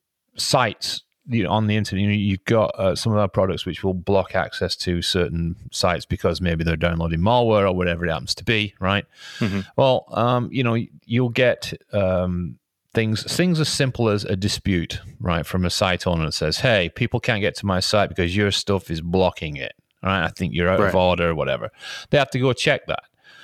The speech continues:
Speaker 1: Well, if,
Speaker 2: Right.
Speaker 1: if, if you're trying to do that in the corporate network, you're never gonna be able to get to the site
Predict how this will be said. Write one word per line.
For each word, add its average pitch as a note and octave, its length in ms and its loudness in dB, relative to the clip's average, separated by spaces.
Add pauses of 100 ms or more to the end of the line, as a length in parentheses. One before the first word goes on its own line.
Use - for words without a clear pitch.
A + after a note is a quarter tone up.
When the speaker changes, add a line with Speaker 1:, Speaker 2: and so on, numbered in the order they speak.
(260)
Speaker 1:
Well, D3+ 260 4
if, F2+ 80 2
Speaker 2:
Right. G2+ 180 2
Speaker 1:
if, C3+ 280 -2
if D3 180 -2
you're D3+ 140 2
trying D#3 260 0
to C#3+ 80 2
do C#3+ 140 2
that C3+ 100 2
in G#2+ 80 -2
the A2+ 60 0
corporate B2 300 0
network, G#2+ 280 2
you're G2+ 80 0
never A#2 160 0
gonna G#2 200 2
be G2+ 100 0
able G2 100 2
to G#2+ 100 -6
get F#2 200 0
to - 80 -6
the F2+ 100 0
site A#2 420 0